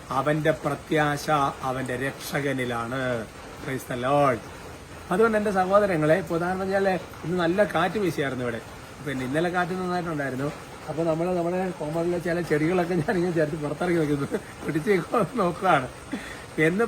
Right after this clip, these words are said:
പറയുന്ന പോലെ ഒരാള് നിലനിൽക്കുമോ? പറയാ, ദൈവഭക്തന്റെ ജീവൻ നിലനിൽക്കും. അവൻ മരിക്കുന്നില്ല, അവന്റെ ജീവൻ നിത്യജീവനായിട്ട് അങ്ങ് നിലനിൽക്കുകയാണ്. എന്നാ കാരണം എന്നറിയോ? കാരണം അവന്റെ പ്രത്യാശ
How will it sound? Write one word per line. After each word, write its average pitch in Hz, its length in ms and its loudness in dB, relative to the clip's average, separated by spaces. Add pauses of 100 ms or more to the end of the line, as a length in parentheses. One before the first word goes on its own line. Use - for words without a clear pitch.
പറയുന്ന 190 420 4
പോലെ 196 160 4 (140)
ഒരാള് 185 520 2 (160)
നിലനിൽക്കുമോ? 190 760 0 (760)
പറയാ, 202 180 2 (140)
ദൈവഭക്തന്റെ 240 720 2
ജീവൻ 233 260 4
നിലനിൽക്കും. 196 480 2
അവൻ 165 100 0 (100)
മരിക്കുന്നില്ല, 196 520 2 (400)
അവന്റെ 202 240 -2 (120)
ജീവൻ 226 260 0 (100)
നിത്യജീവനായിട്ട് 202 880 2
അങ്ങ് 180 120 -2 (120)
നിലനിൽക്കുകയാണ്. 175 600 2 (680)
എന്നാ 220 140 2 (100)
കാരണം 240 260 4
എന്നറിയോ? 147 300 4 (240)
കാരണം 147 420 4 (400)
അവന്റെ 131 280 -2 (140)
പ്രത്യാശ 185 560 2